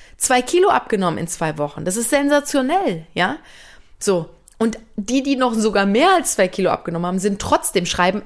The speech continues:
"Echt schade." Das machte, also wirklich, ihr merkt es schon, das macht mich richtig sauer, ja? Weil ich das einfach nicht verstehen möchte. Und ich muss auch ganz ehrlich sagen, das nimmt mir die Spaß an so einem Programm, weil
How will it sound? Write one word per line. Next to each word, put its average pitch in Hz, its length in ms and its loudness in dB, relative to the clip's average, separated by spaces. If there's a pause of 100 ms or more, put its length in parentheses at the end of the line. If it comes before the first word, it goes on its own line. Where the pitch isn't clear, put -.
"Echt 220 340 -2
schade." - 600 -4
Das - 160 -6
machte, 214 300 -4 (260)
also 202 160 0
wirklich, 269 320 -2
ihr 180 60 -2
merkt - 280 -2
es 214 60 -6
schon, 160 220 -2
das 165 140 -6
macht 208 200 -4
mich 202 160 -4
richtig 208 280 -8
sauer, 185 280 0
ja? 165 220 -2 (1040)
Weil 196 140 0
ich 202 80 -2
das 214 160 -2
einfach 214 240 0
nicht 196 160 -2
verstehen 190 720 0
möchte. 170 460 -2
Und 165 300 -4
ich - 120 -8
muss 220 160 0
auch 202 100 0
ganz 214 160 0
ehrlich 185 180 -2
sagen, 214 200 0
das 180 200 -2
nimmt 226 320 -2
mir 220 360 2
die 175 100 -4
Spaß - 460 -4
an 175 180 -10
so 180 160 -8
einem 170 280 -4
Programm, 170 640 -2 (500)
weil 175 400 2